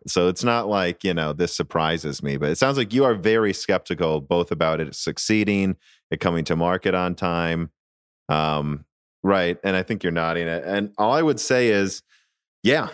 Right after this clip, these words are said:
I mean, all I know is that the people I talk to are really enthusiastic about it, and the thing they've been saying for over a year is, "We know this one has to work, and a lot's riding on it." So at least I, from my per-, from the people I've talked to, they,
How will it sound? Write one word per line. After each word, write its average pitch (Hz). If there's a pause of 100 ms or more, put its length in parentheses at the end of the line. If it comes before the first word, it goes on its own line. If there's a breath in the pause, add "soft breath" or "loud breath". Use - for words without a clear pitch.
(120)
I 113
mean, 120
all 120
I 131
know 113
is 104
that -
the 95
people 107
I 104
talk 90
to 87
are 82
really 107
enthusiastic 92
about 117
it, 143
and 95
the 95
thing 104
they've 95
been 90
saying 87
for 87
over 80
a 78
year 80
is, 76
"We 90
know 87
this 80
one 78
has 76
to 76
work, 71
and 76
a 73
lot's 71
riding 71
on 53
it." -
So 80
at 87
least 131
I, 113 (200)
from 117
my 113
per-, 101
from 104
the 98
people 101
I've 82
talked 73
to, 78
they, 104